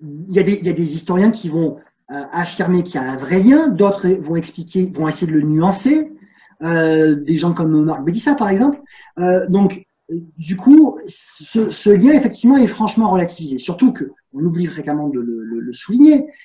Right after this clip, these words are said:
mais, euh, il y a un, un départ des, des, de cette philosophie en Amérique qui va avoir une influence sur la révolution américaine et la, la guerre d'indépendance. Puis il y a un retour, il y a un retour en Europe.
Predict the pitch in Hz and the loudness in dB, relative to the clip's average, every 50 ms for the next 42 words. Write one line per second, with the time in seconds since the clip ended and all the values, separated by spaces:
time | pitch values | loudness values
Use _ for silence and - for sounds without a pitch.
0 | _ _ - 147 160 170 180 180 170 - 180 143 143 147 147 147 143 143 156 147 | _ _ -6 0 2 4 4 4 4 2 -2 -6 -4 -2 -2 -2 -2 -2 -2 -2
1 | 165 160 156 151 151 - 143 135 135 135 127 123 117 - _ _ _ _ - - | 0 2 2 2 0 -2 -6 -8 -6 -6 -6 -8 -10 -14 _ _ _ _ -20 -18
2 | - 127 123 127 180 - - - - 151 139 135 143 139 131 123 120 127 123 120 | -14 -6 0 0 0 2 2 2 2 0 -2 0 0 0 0 -2 -4 -12 -14 -16
3 | - - - 143 - - 196 208 190 170 190 180 - - 190 185 180 165 - - | -16 -16 -16 -14 -8 -2 2 2 2 2 2 0 -2 -2 -2 -2 -2 -2 -4 -8
4 | _ _ _ _ _ _ _ 131 139 139 147 160 180 226 294 302 294 - - - | _ _ _ _ _ _ _ -10 -6 -2 2 4 6 6 6 4 4 -2 -12 -16
5 | _ _ _ _ _ _ _ - - 156 160 160 160 160 151 170 190 156 151 147 | _ _ _ _ _ _ _ -10 -4 0 2 2 2 2 2 2 2 2 0 -2
6 | 147 139 - - 285 330 330 277 - - - _ _ - - - 156 156 151 147 | -4 -6 -4 0 0 0 0 0 -4 -8 -18 _ _ -16 -10 -8 -6 -4 -4 -4
7 | 147 147 147 156 147 143 - 151 143 135 135 131 143 147 - 262 294 - - - | -4 -4 -4 -6 -6 -8 -10 -8 -6 -4 -4 -2 -2 0 2 2 2 2 0 -2
8 | 131 127 127 127 127 123 127 120 127 127 131 143 - 190 233 269 294 285 - - | -4 -8 -8 -8 -8 -10 -8 -8 -6 -6 -6 -4 0 2 4 4 4 2 0 -2
9 | 160 151 147 151 151 147 156 202 202 - 226 220 190 156 - - - - - - | -2 0 2 2 2 4 4 2 2 4 4 4 4 2 0 -6 -18 -20 -20 -20
10 | - - _ - 127 123 131 151 170 - 262 233 208 185 160 143 143 - | -20 -18 _ -10 -10 -6 -4 -2 2 2 2 4 4 2 2 0 -4 -8